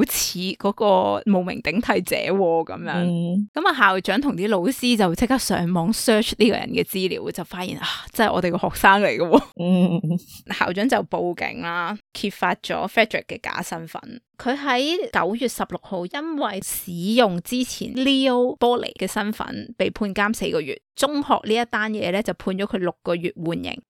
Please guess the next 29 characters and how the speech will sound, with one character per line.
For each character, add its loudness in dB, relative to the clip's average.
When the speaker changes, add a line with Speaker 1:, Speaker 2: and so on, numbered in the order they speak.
Speaker 2:
嗯。 -2
Speaker 1:
根 -4
據 0
我 -4
睇 -2
嘅 0
資 -2
料， -4
佢 -4
總 -4
共 -2
曾 -8
經 -2
試 -4
過 -2
喺 -4
超 -4
過 0
十 -6
五 -8
個 -6
國 -10
家 -6
用 -4
咗 -4
五 -6
種 -4
語 -6
言 -8